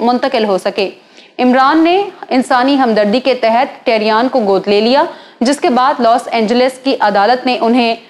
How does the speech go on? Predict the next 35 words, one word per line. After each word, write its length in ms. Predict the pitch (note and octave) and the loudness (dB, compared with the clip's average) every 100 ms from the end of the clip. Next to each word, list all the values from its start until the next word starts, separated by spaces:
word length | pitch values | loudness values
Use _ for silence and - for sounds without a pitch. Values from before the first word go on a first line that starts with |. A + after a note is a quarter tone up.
| _ - | _ -4
टेरियान 460 | C4+ C4+ C#4+ D#4+ B3 | 0 2 2 2 2
वाइट 260 | A3 B3 | 2 0
का 160 | - B3 | 0 0
कानूनी 480 | B3 C4+ C4 C#4+ D4+ A3 | 0 0 0 2 0 0
गार्डियन 440 | G#3 G3+ A3+ C4 | 0 0 0 0
तस्लीम 360 | A#3+ A3 G#3+ G3+ | -2 -2 -2 0
कर 140 | F#3+ | 0
लिया। 280 | G3+ A3 F#3+ - - _ - | 0 2 0 -4 -20 _ -4
चंद 220 | C4+ C4+ | 0 0
साल 220 | C4+ A3 F#3+ | 2 0 2
बाद 280 | F#3+ F#3 - | 2 0 0
सीटा 280 | C#4+ D4+ C4+ | -2 0 2
वाइट 320 | A#3 B3 B3+ | 2 0 -2
की 140 | C#4 C4+ | -2 0
मौत 320 | A3 A3 A#3+ | 2 2 0
के 80 | C4+ | -2
बाद 260 | G#3 F#3+ F#3 | 0 0 0
टेरियान 460 | B3 B3 C4 C#4 | 0 0 0 0
को 180 | D4 D4+ | 0 -2
इमरान 420 | - A#3 G#3+ A3+ B3+ | 0 0 2 0 0
खान 260 | - C4+ | 0 0
ने 180 | C#4 D#4+ F4+ - - | 0 0 -4 -12 -8
जुमाइमा 460 | A3 B3 B3 B3 D4 | -2 0 2 2 0
के 120 | D4 | -2
पास 300 | C#4+ A3+ A3+ - | 0 0 0 0
लंदन 360 | A3+ A3 A#3+ A3 | 0 0 0 0
भेज 260 | F#3+ F#3 G3+ | 0 -2 -2
दिया, 220 | G#3+ E3+ - - - | -2 -2 -6 -18 -6
जहां 280 | A3 C4+ D4+ | 0 2 2
वो 160 | D#4+ F4 | 2 2
तालीम 400 | C#4+ G#3 G#3+ B3+ | 2 0 0 0
मुकम्मल 420 | B3 A#3 G#3+ G3 | 0 0 -2 -2
कर 160 | F#3 F3+ | -2 -2
रही 240 | F3+ A#3 | 0 0
हैं। 160 | F#4+ | 0